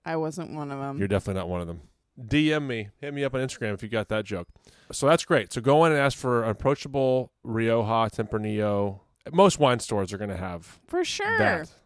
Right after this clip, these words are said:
Speaker 2: So when you go in, out there, gang, and get your Rioja, make sure you D M us or tag us on Instagram and say, "Hey, we're drinking this Rioja tonight, and it's delicious, and it's crushable, just like what we're doing tonight." Who's u-, usually in the market for,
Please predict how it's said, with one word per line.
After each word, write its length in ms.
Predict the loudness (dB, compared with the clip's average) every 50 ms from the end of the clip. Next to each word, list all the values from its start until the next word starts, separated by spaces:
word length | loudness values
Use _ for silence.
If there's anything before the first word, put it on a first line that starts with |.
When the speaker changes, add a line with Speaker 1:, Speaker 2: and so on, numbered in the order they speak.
| _
Speaker 2:
So 160 | -8 -2 0
when 80 | 0 0
you 80 | 2 4
go 160 | 4 4 4
in, 160 | 4 0 -4 -2
out 220 | 0 0 0 2
there, 200 | 0 0 -2 -2
gang, 320 | -2 -2 -2 -2 -2 -2 -4
and 80 | -6
get 100 | -8 -4
your 140 | -2 -2 0
Rioja, 560 | 0 0 0 0 0 -2 -2 -2 -2 -2 -2 -4
make 120 | -6 -6
sure 160 | -8 -8 -8
you 120 | -8 -8 -8
D 240 | -6 -6 -4 -2
M 160 | -2 0 0 0
us 380 | -2 -2 -4 -8 -14 -16 -20 _
or 1000 | -6 -2 0 2 2 2 2 0 0 0 0 0 0 -2 -2 -4 -6 -8 -10 -10 -10
tag 300 | -6 -4 -2 -2 -2 -2
us 380 | -2 -4 -4 -8 -12 -14 -16 _
on 160 | -10 -6 -6 -4
Instagram 340 | -4 -6 -8 -6 -6 -4 -4
and 100 | -4 -4
say, 160 | -4 -4 -2
"Hey, 100 | -2 -2
we're 100 | -2 -4
drinking 260 | -4 -6 -6 -8 -8
this 160 | -10 -10 -8 -6
Rioja 320 | -4 -2 -2 -2 -2 -4
tonight, 280 | -6 -6 -6 -6 -8 -8 _ -10
and 120 | -8 -8
it's 140 | -8 -8 -8
delicious, 460 | -6 -4 -4 -4 -4 -6 -8 -10 -10 -10
and 80 | -12
it's 100 | -12 -12
crushable, 580 | -10 -6 -4 -4 -2 -4 -4 -6 -6 -8 -8 -10 _ _ _
just 180 | -14 -12 -8 -6
like 160 | -8 -6 -6
what 100 | -8 -8
we're 80 | -6 -6
doing 200 | -4 -4 -4 -4
tonight." 280 | -2 0 0 0 -2 -4 _ _ _ _ _ _ _ _ _ _ _ -2
Who's 320 | 2 4 4 6 6 6
u-, 120 | 4 4 4
usually 320 | 4 2 2 2 2 0 0
in 60 | 0
the 60 | 0
market 400 | 0 0 0 0 0 -4 -6 -6 _ _ -20
for, 460 | -14 -8 -4 -2 -2 -2 -2 -4 -6